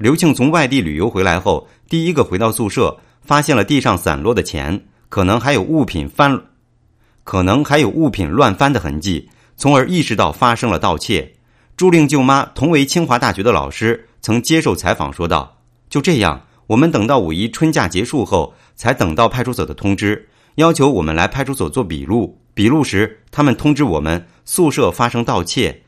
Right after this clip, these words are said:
但是好像不是为了偷钱，因为地上散落了很多钱，而且夹在书里的钱也没有丢失，却偷了很多个人物品，但是贵重物品和钱都没有丢。”据当时勘察现场的民警后来跟我们说，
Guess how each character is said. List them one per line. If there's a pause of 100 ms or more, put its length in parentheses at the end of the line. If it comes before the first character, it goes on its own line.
(140)
但
是
好
像
不
是
为
了
偷
钱， (300)
因
为
地
上
散
落
了
很
多
钱， (260)
而
且
夹
在
书
里
的
钱
也
没
有
丢
失， (160)
却
偷
了
很
多
个
人
物
品， (360)
但
是
贵
重
物
品
和
钱 (120)
都
没
有
丢。” (880)
据
当
时
勘
察
现
场
的
民
警
后
来
跟
我
们
说，